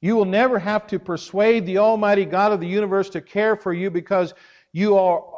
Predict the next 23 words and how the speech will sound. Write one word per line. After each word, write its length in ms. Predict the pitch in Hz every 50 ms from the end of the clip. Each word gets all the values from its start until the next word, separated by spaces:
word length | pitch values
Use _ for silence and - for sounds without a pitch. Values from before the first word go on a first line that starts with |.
| -
are 280 | - 147 165 160 160 165
already 600 | 160 160 160 160 151 139 180 220 269 277 240 180
so 260 | - - - 185 165
valuable 560 | 147 135 143 170 202 240 247 226 190 180 180 175
to 120 | - 175
Him 280 | 156 131 196 214 208 185
that 120 | 170 160
He 140 | 160 165 175
cares 420 | 170 - - 196 220 233 214 190
for 200 | - - - 147
you 360 | 135 131 127 123 131 143 165 165 _ _ _ _ _ _ _ _ _ _ _ _
infinitely. 680 | - 190 208 208 202 - 160 127 113 113 117 107 104 _ _ _ _ _ _ _ _ _ _ _ _ _ _ _ _ _ _ _ _ _ _ _ _ _ _ _ _ _ _ _ _
Look 160 | 185 220 247
how 200 | - 208 196 170
Jesus 480 | 156 131 156 190 196 175 139 151 135 -
teaches 400 | - - 185 165 - - 117 120
us 160 | 127 120 -
to 160 | - - 127
us. 140 | 113 101 -
Again, 360 | - 160 139 180 226 208 175
look 140 | 175 208 202
at 80 | 202 143
verse 300 | 143 160 170 156 -